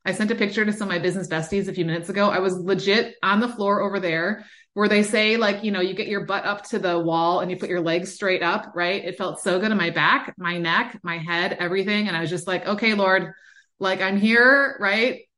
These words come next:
And I'm exhausted, but it's a good thing." I was trying to explain this to my husband yesterday 'cause he's away. For those of you who don't know, he's about to row the Atlantic Ocean. And that will be in less than a week that they take off. We're look, we're watching a storm right now. So there could be a, a slight delay on what day they leave. So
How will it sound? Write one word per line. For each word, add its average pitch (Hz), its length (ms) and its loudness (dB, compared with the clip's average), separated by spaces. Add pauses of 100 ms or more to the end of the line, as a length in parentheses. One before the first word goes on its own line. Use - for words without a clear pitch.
And 190 80 -6
I'm 190 140 -6
exhausted, 214 720 2
but 208 100 0
it's 196 180 -4
a 196 40 -6
good 190 180 -6
thing." 160 400 -6
I 202 60 -2
was 226 100 0
trying 370 140 2
to 392 60 2
explain 240 260 0
this 220 140 -2
to 214 40 -6
my 170 80 -2
husband 190 300 -2
yesterday 147 400 -4
'cause 156 160 -8
he's 202 340 2
away. 170 400 2
For 190 80 -4
those 185 120 2
of 185 40 -2
you 196 80 0
who 175 60 2
don't 180 100 0
know, 170 200 0
he's 185 140 -2
about 170 240 -2
to 190 120 -6
row 180 240 0
the 190 100 0
Atlantic 175 400 -4
Ocean. 208 420 0 (520)
And 185 140 -2
that 180 120 2
will 208 80 0
be 214 120 2
in 208 80 2
less 208 220 0
than 214 100 -2
a 190 80 -2
week 247 200 -2
that 240 100 -2
they 190 100 -2
take 185 220 -4
off. 277 320 2
We're 185 160 0
look, 202 240 -6
we're 190 160 -4
watching 208 340 2
a 269 60 6
storm 208 360 0
right 156 160 -4
now. 135 200 -8
So 156 160 -6
there 175 160 2
could 226 300 2
be 233 140 4
a, 220 80 4
a 196 320 0
slight - 380 -2
delay 180 320 2
on 170 100 -2
what 160 120 -4
day 170 160 0
they 160 100 0
leave. 147 280 -6
So - 220 -4